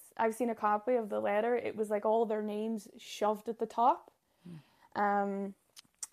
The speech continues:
Speaker 1: and it was, he then said he apologised when he was in a meeting with sh-, the Sinn Féin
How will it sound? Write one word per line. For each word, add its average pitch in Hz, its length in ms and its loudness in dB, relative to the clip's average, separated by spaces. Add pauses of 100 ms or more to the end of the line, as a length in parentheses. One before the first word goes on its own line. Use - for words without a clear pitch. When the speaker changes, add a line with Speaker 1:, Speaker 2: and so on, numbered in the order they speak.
Speaker 1:
and 196 540 4
it 214 120 4
was, 208 200 0 (180)
he 233 200 0
then 240 300 8
said 226 220 4
he 214 120 2
apologised 202 800 4
when 214 140 2
he 214 100 0
was 202 120 0
in 208 100 4
a 208 60 2
meeting 214 460 0
with 202 480 2
sh-, - 80 -10
the 208 180 0
Sinn 214 240 2
Féin 214 400 0